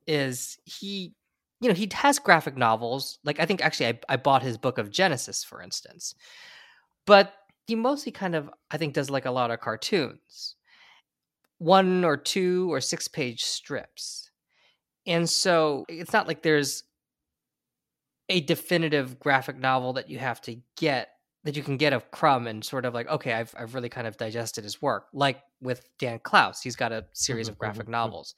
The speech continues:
Speaker 2: mm-hmm.
Speaker 1: And so, and also if you're coming into this and you have no idea what he's about, as he mentions, he's coming off his years of, like, L S D tripping. He's just kind of, like, making shit up as he goes along. It's a stream of consciousness style. And he's also creating all of this stuff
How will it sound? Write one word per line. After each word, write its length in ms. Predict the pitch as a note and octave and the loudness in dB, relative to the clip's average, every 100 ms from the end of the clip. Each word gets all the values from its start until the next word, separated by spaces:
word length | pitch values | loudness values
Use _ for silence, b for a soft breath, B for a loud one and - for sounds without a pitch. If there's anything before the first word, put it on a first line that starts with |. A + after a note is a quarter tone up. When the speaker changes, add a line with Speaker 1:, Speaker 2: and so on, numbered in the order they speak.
| B B B B B | B B B B B
Speaker 2:
mm-hmm. 120 | A2 | 0
Speaker 1:
And 160 | F3+ F3+ | 2 6
so, 220 | A3+ G#3 | 10 10
and 160 | F#3 G#3+ | 10 10
also 240 | B3+ F3 | 10 8
if 120 | D#3+ | 4
you're 100 | F3 | 0
coming 300 | - G#3 F#3 | 2 2 4
into 180 | E3 D3 | 2 0
this 160 | C#3+ D3 | -4 -2
and 120 | D3 | -2
you 80 | C#3+ | 0
have 120 | C3+ | 0
no 380 | C#3+ D#3+ D#3+ D#3 | 0 2 4 2
idea 320 | C#3+ C#3+ C#3 | 2 0 0
what 160 | C3 B2+ | 0 -2
he's 140 | A#2+ | -2
about, 420 | A#2 E3+ B2 G2 _ _ _ _ _ _ _ _ _ - | 0 2 2 -2 _ _ _ _ _ _ _ _ _ 4
as 200 | D#3+ - | 4 4
he 80 | E3+ | 4
mentions, 540 | A#3+ A#3 A#2 A#2 - _ _ _ | 4 4 -2 -4 -10 _ _ _
he's 160 | E3 - | -8 0
coming 320 | G3+ G#3 F#3+ | 2 6 8
off 200 | F3+ - - _ | 6 4 -20 _
his 220 | F3 D3+ | -2 0
years 240 | D3+ D#3+ D3 | 2 4 2
of, 120 | C3+ | 0
like, 300 | B2 - _ _ _ _ - | -2 -2 _ _ _ _ 2
L 160 | F3+ | 6
S 140 | G3+ - | 6 4
D 100 | D#3 | -4
tripping. 540 | - B2 B2+ B2 C3 | -2 -2 -2 -4 -6
He's 260 | - E3 C#3 | -4 -2 2
just 200 | F#3+ - | 0 0
kind 200 | F3+ D#3+ | 0 2
of, 60 | |
like, 180 | C#3 A#2 _ _ _ _ _ - | 2 -2 _ _ _ _ _ -6
making 340 | D3 E3+ F#3 | 2 2 2
shit 240 | E3 F3+ C#3+ | 0 2 2
up 120 | C#3 | 2
as 140 | B2+ | 0
he 80 | C3 | -2
goes 240 | A#2+ A#2+ A#2+ | -2 -2 -2
along. 400 | G#2+ G2 A2+ A2 | -4 -4 -6 -8
It's 160 | B2 | -8
a 20 | |
stream 300 | B2 - D3 | -8 -6 -6
of 100 | D#3+ | -6
consciousness 480 | - D3 C3+ - B2 | -2 -4 -4 -8 -8
style. 360 | - G2+ A2 A2+ | -8 -6 -4 -2
And 100 | F#3 | 2
he's 100 | G#3 | 4
also 220 | C#4 E4 | 4 2
creating 380 | - G3+ F#3 D#3+ | -4 -2 0 2
all 120 | D#3 | 2
of 80 | D3 | 2
this 140 | D3 | 0
stuff 180 | - | 0